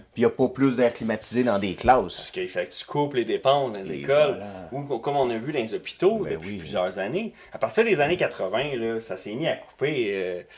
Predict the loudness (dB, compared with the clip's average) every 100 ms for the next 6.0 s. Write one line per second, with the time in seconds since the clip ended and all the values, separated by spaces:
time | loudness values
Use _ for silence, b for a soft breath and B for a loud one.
0 | B B -8 -8 -8 -8 0 2 2 4
1 | 2 4 4 6 8 8 8 6 2 0
2 | -4 0 4 4 4 0 -2 -4 -4 -4
3 | 2 2 2 -2 -4 0 2 4 2 6
4 | 8 10 8 4 -2 -4 2 2 2 -6
5 | -6 -2 2 4 6 6 4 4 2